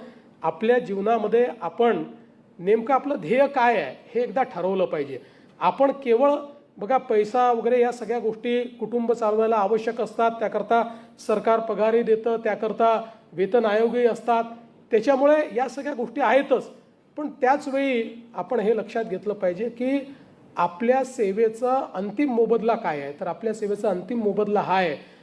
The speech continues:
की आपल्या कामातनं आपल्याकडे येणाऱ्या किमान दहा टक्के लोकांच्याही चेहऱ्यावर आपण हास्य फुलवू शकलो तर त्यापेक्षा मोठा मोबदला जीवनामध्ये दुसरा कुठलाच नसतो,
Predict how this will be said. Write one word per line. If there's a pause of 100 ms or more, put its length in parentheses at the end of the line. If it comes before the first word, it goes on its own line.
(240)
की
आपल्या
कामातनं (120)
आपल्याकडे
येणाऱ्या
किमान (120)
दहा
टक्के
लोकांच्याही (420)
चेहऱ्यावर
आपण
हास्य
फुलवू
शकलो (420)
तर
त्यापेक्षा
मोठा
मोबदला
जीवनामध्ये
दुसरा
कुठलाच
नसतो,